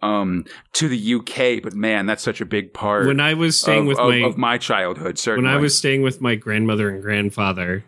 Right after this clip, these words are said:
Speaker 2: there, like, there would be times where I would just go up there for the weekend and, and hang out with them. Right. Um, in the, uh, 'cause I would wake up really early. I, there
Speaker 1: Mm-hmm.
Speaker 2: was, there's a bar in the middle of the kitchen, where my
Speaker 1: Mm-hmm.
Speaker 2: grandfather would sit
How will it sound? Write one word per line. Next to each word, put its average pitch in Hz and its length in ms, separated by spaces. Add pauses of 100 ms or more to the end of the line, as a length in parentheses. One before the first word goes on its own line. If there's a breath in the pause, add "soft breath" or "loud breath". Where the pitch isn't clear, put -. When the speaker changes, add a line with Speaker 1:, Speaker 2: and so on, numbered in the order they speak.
(200)
Speaker 2:
there, 120 160
like, 120 220
there 127 120
would 120 100
be 117 100
times 117 380
where 107 120
I 107 40
would 101 140
just - 280
go 107 180
up 104 120
there 110 160
for 104 140
the 101 80
weekend 98 480
and, 90 320
and 101 180
hang 98 240
out 98 160
with 101 160
them. 87 200
Right. 98 260 (420 soft breath)
Um, 98 580 (380)
in 123 220
the, 113 320
uh, 120 160
'cause 120 160
I 135 80
would 139 140
wake 135 160
up 110 120
really 123 240
early. 147 600
I, 113 80
there 123 160 (240)
Speaker 1:
Mm-hmm. 110 60
Speaker 2:
was, 104 260
there's 120 280
a 117 60
bar 123 640 (160)
in 117 200
the 110 40
middle 113 280
of 104 180
the 101 220
kitchen, 110 640 (420)
where 117 320
my 107 160
Speaker 1:
Mm-hmm. 101 60
Speaker 2:
grandfather 139 480
would 117 160
sit 135 360